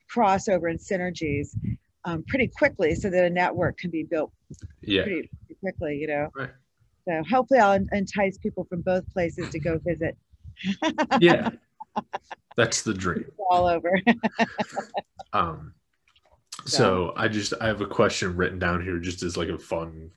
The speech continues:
Speaker 1: Okay.
Speaker 2: conversation piece. Uh, what, which one's harder to deal with? The winters in Pennsylvania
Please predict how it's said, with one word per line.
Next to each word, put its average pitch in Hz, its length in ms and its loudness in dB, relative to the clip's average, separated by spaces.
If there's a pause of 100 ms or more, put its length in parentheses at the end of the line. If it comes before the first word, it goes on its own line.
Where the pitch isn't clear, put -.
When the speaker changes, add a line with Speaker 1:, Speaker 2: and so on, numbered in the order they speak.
(600)
Speaker 1:
Okay. 240 120 -2
Speaker 2:
conversation 143 640 2
piece. 82 280 -8 (560)
Uh, 87 360 -6 (480)
what, 104 680 0 (180)
which 131 260 2
one's 139 160 -2
harder 95 500 2
to - 140 -4
deal - 220 -6
with? - 280 -14 (100)
The 87 160 -4
winters 110 440 -2
in 95 140 -8
Pennsylvania 95 880 -6